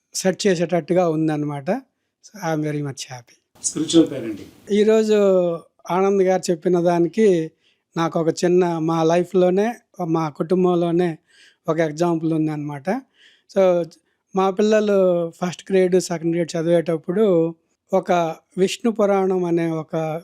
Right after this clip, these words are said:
Speaker 1: పెద్ద సిరీస్, ఒక ట్వంటీ డీవీడీస్, ఒక్కొక్క డీవీడీ కనీసం మూడు గంటలు ఉంటుందన్నమాట. మా పిల్లలకి అది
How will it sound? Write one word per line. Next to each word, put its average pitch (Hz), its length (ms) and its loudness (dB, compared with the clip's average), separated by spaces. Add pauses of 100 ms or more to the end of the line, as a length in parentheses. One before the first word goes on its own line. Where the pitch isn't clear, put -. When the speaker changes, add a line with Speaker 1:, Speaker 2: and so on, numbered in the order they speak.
(120)
Speaker 1:
పెద్ద 170 220 -2
సిరీస్, 190 580 0 (160)
ఒక 147 120 -6
ట్వంటీ 180 440 0
డీవీడీస్, 185 640 0
ఒక్కొక్క 170 480 -4
డీవీడీ 180 680 4 (380)
కనీసం 180 440 2
మూడు 170 180 4
గంటలు 175 380 0
ఉంటుందన్నమాట. 147 560 -4 (720)
మా 190 100 2
పిల్లలకి 220 480 2
అది 190 120 2